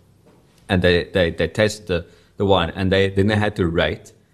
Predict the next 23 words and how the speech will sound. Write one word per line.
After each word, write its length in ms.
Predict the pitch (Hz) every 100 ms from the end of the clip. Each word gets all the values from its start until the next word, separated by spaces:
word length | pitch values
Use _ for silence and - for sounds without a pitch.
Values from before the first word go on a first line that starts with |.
| _ -
how 140 | 98
much 240 | 92 92 -
they 100 | 87
thought, 400 | - 90 87 -
you 60 |
know, 260 | 90 87 82 -
which, 280 | 101 110
which 360 | - - 107 110
one 220 | 95 87
was 180 | 82 85
the 60 | 71
best. 380 | - - - - _ _ _ -
And 100 | 98
so 160 | 101
they 160 | 95 90
ranked, 560 | 85 92 78 - - - _ -
obviously, 580 | 80 76 82 - 101 101
the 340 | 98 92 90 - -
most 240 | 104 98
expensive 460 | 92 - 98 90 98
one 180 | 92 82
the 80 | 78
highest, 540 | 76 71 87 - -